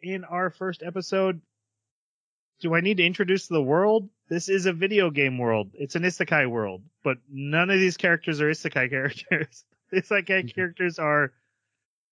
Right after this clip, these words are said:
Speaker 1: off doing something else. Even though from another, the movie, we learned that an isekai character founded this village, right? Taught, taught them their culture.
Speaker 2: I don't remember.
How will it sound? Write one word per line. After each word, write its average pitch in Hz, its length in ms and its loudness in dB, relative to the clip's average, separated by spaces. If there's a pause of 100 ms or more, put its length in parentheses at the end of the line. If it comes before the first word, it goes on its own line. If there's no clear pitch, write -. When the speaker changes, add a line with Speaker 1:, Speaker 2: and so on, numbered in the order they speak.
(100)
Speaker 1:
off 165 260 2
doing 170 200 0
something 156 320 -4
else. 135 380 -4
Even 226 260 -4
though 226 460 4 (800)
from 175 320 -2 (100)
another, 160 800 2 (640)
the 143 100 -2
movie, 180 440 2
we 139 180 -2
learned 147 280 -2
that 127 120 -2 (140)
an 135 80 -8
isekai 143 420 -4
character 135 320 -2
founded 170 420 -2
this 123 140 -6
village, 117 480 -8 (1160)
right? 120 240 -10 (1500)
Taught, 113 200 -6 (360)
taught 110 220 -8
them 104 300 -10
their 104 120 -12
culture. 147 480 -8 (960)
Speaker 2:
I 110 80 -12
don't 120 140 -6
remember. 104 480 -10